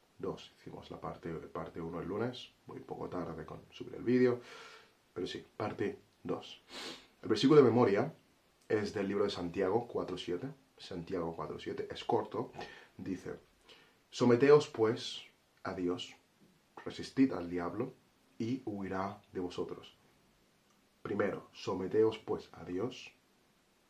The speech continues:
resistid al diablo", segundo, "y huirá de vosotros". Vayamos al vers-, al, a la lectura bíblica que tenemos, que es de Santiago cua-,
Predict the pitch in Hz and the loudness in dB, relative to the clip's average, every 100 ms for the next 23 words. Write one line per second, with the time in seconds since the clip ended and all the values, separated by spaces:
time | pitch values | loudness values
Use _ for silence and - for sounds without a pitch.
0 | _ - - - _ _ _ _ _ - | _ -20 -20 -20 _ _ _ _ _ -12
1 | 98 95 90 - 131 131 104 92 90 90 | -8 -6 -8 2 6 6 4 0 -2 -2
2 | 104 139 - _ _ - - 82 95 143 | -4 -6 -10 _ _ -12 -8 -6 -6 -8
3 | - _ _ - - _ - 101 92 90 | -14 _ _ -20 -20 _ -12 -6 -2 -2
4 | 90 90 87 90 - - - - _ _ | -2 -4 -4 -8 -10 -14 -18 -18 _ _
5 | _ _ _ _ _ _ - _ - 101 | _ _ _ _ _ _ -20 _ -10 -4
6 | 110 110 101 92 - 98 92 90 87 98 | -2 -2 -4 -6 -6 -6 -4 -4 -6 -8
7 | 95 82 - _ _ _ _ - 92 90 | -10 -14 -20 _ _ _ _ -10 -8 -8
8 | 90 104 101 131 - _ - 87 95 98 | -6 -6 -4 -6 -12 _ -14 -10 -6 -6
9 | 90 87 92 98 - 92 87 85 87 101 | -8 -8 -6 -6 -6 -8 -8 -8 -4 -2
10 | 98 - - | -2 -4 -6